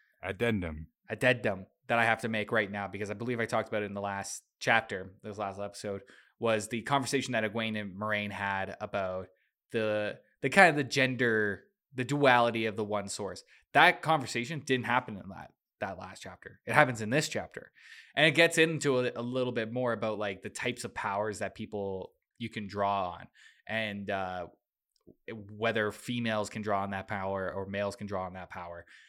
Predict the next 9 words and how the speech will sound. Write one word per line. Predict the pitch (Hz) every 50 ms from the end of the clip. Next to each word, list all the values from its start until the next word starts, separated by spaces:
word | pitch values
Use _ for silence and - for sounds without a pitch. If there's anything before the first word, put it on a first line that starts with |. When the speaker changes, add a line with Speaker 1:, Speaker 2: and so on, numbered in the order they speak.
| _ _ _
Speaker 2:
And, | - 120 120 120 117 113 117 110 113
uh, | 110 107 104 101 101 98 92 - _ _ _ _ _ _ _ _ _ _ _ _ _ -
they | 135 127
start | - - 151 143
talking | - 147 139 135 135 139 131 127
about | 117 117 113 110 107 107 - _ _ _ _ _ _
the | - 107
five | - - - 117 113 113 110 110 -
different, | 127 113 - - -